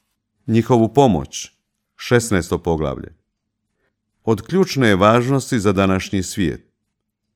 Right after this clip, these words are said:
Kad Isus stiže u Jerihon, susreće Zakeja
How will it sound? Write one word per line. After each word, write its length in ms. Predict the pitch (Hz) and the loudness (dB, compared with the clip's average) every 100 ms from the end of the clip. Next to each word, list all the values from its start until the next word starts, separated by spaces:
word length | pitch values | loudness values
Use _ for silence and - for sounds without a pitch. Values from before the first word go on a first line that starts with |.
| _ _ _ _ | _ _ _ _
Kad 220 | 117 117 | 0 2
Isus 340 | 185 165 151 | 0 0 -4
stiže 340 | - 151 123 113 | 0 0 2 2
u 100 | 95 | 4
Jerihon, 560 | 104 120 123 139 139 123 | 4 2 2 0 0 -6
susreće 680 | - - 156 147 123 117 95 | -8 -4 -2 -2 -2 0 0
Zakeja 640 | 85 110 113 135 123 113 | 0 0 0 0 2 -2